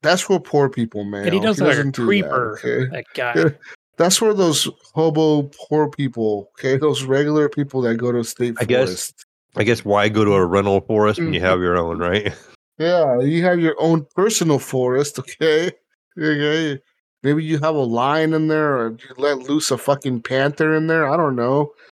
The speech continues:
Speaker 1: Okay, a little bit of fucking excitement. You, you fucking release a tiger in that motherfucker. I don't know, okay? When you're rich and you <laughs> got a personal private forest, you can do whatever, okay? You can fucking,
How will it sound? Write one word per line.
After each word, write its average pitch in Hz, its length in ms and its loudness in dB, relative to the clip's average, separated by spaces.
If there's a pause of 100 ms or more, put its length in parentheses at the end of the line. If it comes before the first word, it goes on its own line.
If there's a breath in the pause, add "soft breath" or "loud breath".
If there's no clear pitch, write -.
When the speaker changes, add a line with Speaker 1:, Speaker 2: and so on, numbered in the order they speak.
(120)
Speaker 1:
Okay, 151 160 -2
a 156 60 2
little 151 220 2
bit 151 180 0
of 131 160 0
fucking 143 400 -2
excitement. 135 680 -2
You, 131 180 -6 (140)
you 131 120 -12
fucking 127 480 -4
release 120 360 0
a 139 60 4
tiger 151 440 0
in 151 100 0
that 143 140 0
motherfucker. 147 640 0
I 147 80 2
don't 151 180 0
know, 143 220 0
okay? 127 440 -4 (400 soft breath)
When 139 160 0
you're 170 180 2
rich 190 580 -2
and 135 120 -4
you 135 60 -2
<laughs> - 80 -8
got 196 140 0
a 156 40 -14 (120)
personal 160 520 -2
private 139 420 0
forest, 139 460 0
you 160 80 -4
can 165 120 -4
do 170 140 2
whatever, 160 520 2
okay? 135 360 -2 (420 soft breath)
You 156 120 -2
can 160 120 2
fucking, 135 680 0